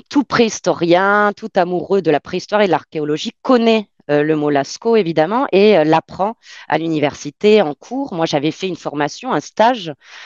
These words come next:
euh, quand j'étais jeune, hein, lors de mon doctorat en Dordogne, et j'avais, euh, visité les musées, vu les sites, hein, parce que, bien sûr, Lascaux n'est, n'est pas visitable, hein. Et donc, euh, voilà, le,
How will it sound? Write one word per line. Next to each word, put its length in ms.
euh, 180
quand 140
j'étais 280
jeune, 380
hein, 260
lors 120
de 80
mon 140
doctorat 420
en 80
Dordogne, 680
et 220
j'avais, 500
euh, 60
visité 420
les 100
musées, 720
vu 200
les 100
sites, 460
hein, 120
parce 160
que, 80
bien 200
sûr, 200
Lascaux 360
n'est, 160
n'est 140
pas 140
visitable, 600
hein. 100
Et 100
donc, 320
euh, 720
voilà, 360
le, 540